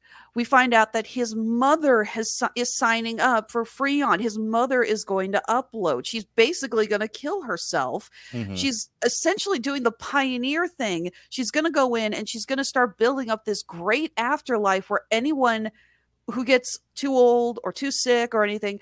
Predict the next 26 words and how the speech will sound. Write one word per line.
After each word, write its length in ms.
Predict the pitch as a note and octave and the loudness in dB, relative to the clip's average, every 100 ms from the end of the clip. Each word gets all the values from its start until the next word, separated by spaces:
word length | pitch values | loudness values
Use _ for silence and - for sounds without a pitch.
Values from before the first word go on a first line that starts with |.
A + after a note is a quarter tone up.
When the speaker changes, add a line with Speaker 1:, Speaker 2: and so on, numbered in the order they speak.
| - - | -16 -10
Speaker 1:
can 180 | B3+ B3 | -6 -2
come 260 | B3+ A#3 | -2 -2
and 140 | G#3 F#3+ | -4 -2
join 320 | A#3+ C4 B3 | 0 0 0
her 160 | G3+ | 2
and 240 | - G#3+ G#3 | 2 0 0
live 320 | A#3+ A#3 G#3 | 2 2 2
a 280 | G#3+ G#3+ G#3+ | -2 -2 -2
wonderful, 680 | G#3 F3 F#3+ A#3 C4 A#3+ A#3+ | -6 -2 0 0 -2 -4 -8
carefree 600 | - A3 G#3 - G#3+ G3 | -6 -4 -4 -4 -6 -4
life. 580 | G3 A#3 B2 - - - _ - - - _ | 0 0 0 -4 -14 -20 _ -20 -20 -20 _
But 160 | A3+ - _ | 0 0 _
now 200 | A3+ C#4 | -2 2
they're 320 | B3 A#3+ G#3 - _ - | 6 6 6 -4 _ -4
attempting 400 | A#3 B3+ A3+ A3 | 0 0 0 0
to 60 | G#3 | 2
sabotage 480 | C#4+ D#4+ C#4+ C4 A#3+ | 4 4 4 0 4
that, 240 | A3 G#3+ | 4 4
and 220 | A#3 A3 - | 2 -2 0
now, 300 | A#3 B3+ A#3 - _ | 4 4 4 -10 _
you 140 | A#3 A#3 | 2 6
know, 280 | G#3 G3+ F#3+ | 6 6 2
Nathan's 380 | A#3+ D4+ B3+ - | -2 -2 -6 -4
gonna 200 | B3 A3+ | -2 -2
find 260 | A#3 A#3 | -2 0
out 120 | C#4+ | -2